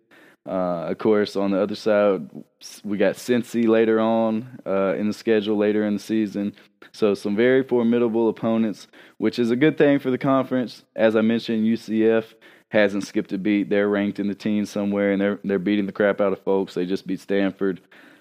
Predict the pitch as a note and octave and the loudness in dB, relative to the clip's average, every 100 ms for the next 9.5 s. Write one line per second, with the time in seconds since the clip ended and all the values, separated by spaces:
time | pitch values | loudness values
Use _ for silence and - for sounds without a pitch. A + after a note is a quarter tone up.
0 | _ - F#2 E2+ E2 D#2 D2+ - F#2+ A#2 | _ -2 0 0 0 -2 -4 -2 0 0
1 | A#2 A#2 A2 G#2 A2 A2 G#2+ A2+ G#2 G2+ | 0 -4 -4 -4 -4 0 2 2 0 0
2 | G#2+ G2+ - A2 G#2 G#2+ G#2+ A2 G#2+ G2+ | 0 0 -2 -4 -2 2 2 2 0 0
3 | G#2+ G#2+ - A2 A2+ A2 G#2+ F#2 F#2+ G2 | 0 -2 -2 0 2 2 -2 -8 -6 -2
4 | G2+ G2 F#2 A2 A2+ A2+ A2+ A2+ G2 A#2 | 0 -2 -2 -2 0 2 2 0 -2 -4
5 | - _ G2 A#2 C#3+ A#2+ G2+ F#2 G2 A#2 | -4 _ -2 0 0 0 0 2 4 4
6 | A#2+ A#2+ A2+ A2+ B2 A#2 G#2+ A#2+ B2 B2+ | 2 0 -2 -2 -2 -2 -4 -2 0 0
7 | - - - - _ F#2+ G2+ G#2+ G#2 - | -2 -12 -20 -20 _ -6 2 2 2 -2
8 | G2+ G2 A2 A#2 A#2 A2+ A2+ G#2+ A2 A2+ | -4 0 0 0 -2 -4 -2 -2 -2 0
9 | G#2+ G#2 A2 A#2 A#2+ | -2 0 0 0 -2